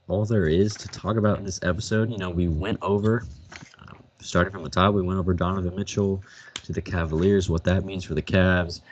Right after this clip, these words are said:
as well as the, uh, some other teams around the league. Um, the Braves and the Mets, you know, tied t-, for the division lead. Shohei Ohtani and Aaron Judge M V P race.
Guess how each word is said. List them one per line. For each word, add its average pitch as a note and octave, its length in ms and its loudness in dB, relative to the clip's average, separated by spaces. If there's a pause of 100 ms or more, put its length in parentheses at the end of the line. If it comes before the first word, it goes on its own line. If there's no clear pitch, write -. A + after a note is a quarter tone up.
(360)
as D#2 140 -4
well D#2 300 4
as D2+ 220 -2
the, C#2+ 120 0
uh, C2+ 120 2
some D2 180 0
other D2+ 160 4
teams D2+ 260 2
around D2+ 160 4
the D2 80 -2
league. E2 380 0 (640)
Um, - 280 -6
the - 60 -4
Braves G2+ 360 6
and F#2+ 100 8
the F2+ 40 8
Mets, F#2+ 520 4 (240)
you A#2 160 -2
know, D2 100 -2
tied E2 400 0
t-, D#2+ 160 -6
for F#2 80 4
the F2+ 60 6
division F2+ 500 4
lead. A2 380 4 (380)
Shohei G#2 460 4
Ohtani G2 360 2
and E2+ 120 2
Aaron F#2+ 220 2
Judge F#2 260 0
M E2+ 100 -2
V D#2+ 100 -6
P - 220 -2
race. F#2+ 500 -2